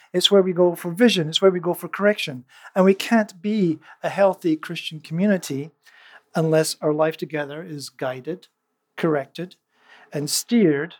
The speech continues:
by the mind of Christ as revealed in the Word of God. Now, that doesn't mean that we all have to be the same. In fact,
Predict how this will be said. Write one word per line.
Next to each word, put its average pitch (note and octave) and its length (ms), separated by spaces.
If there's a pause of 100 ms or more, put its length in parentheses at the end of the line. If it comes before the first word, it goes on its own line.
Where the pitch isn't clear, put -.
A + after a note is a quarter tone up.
(180)
by E3 220
the G3 100
mind F#3 280
of G3 100
Christ C#3+ 440 (100)
as D3+ 480 (160)
revealed D3+ 480
in C#3+ 80
the C#3 60
Word C#3 200
of - 140
God. - 260 (1800)
Now, E3+ 60
that A#3+ 160
doesn't A3+ 260
mean G3 200
that F#3 80
we D#3 120
all D#3 120
have E3 160
to D#3 80
be D3 140
the C3+ 120
same. F3+ 480 (1400)
In F#3 100
fact, G#3 320